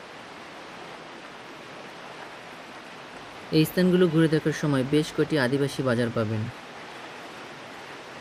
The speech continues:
এই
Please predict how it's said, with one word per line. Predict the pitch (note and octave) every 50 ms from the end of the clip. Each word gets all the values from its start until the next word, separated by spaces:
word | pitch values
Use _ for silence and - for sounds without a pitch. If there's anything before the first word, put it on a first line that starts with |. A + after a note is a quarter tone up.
| - - - - - - - - - - - - - - - - - - - - - - - - - - - - - - - - - - - - - - - - - - - -
এই | - D#3+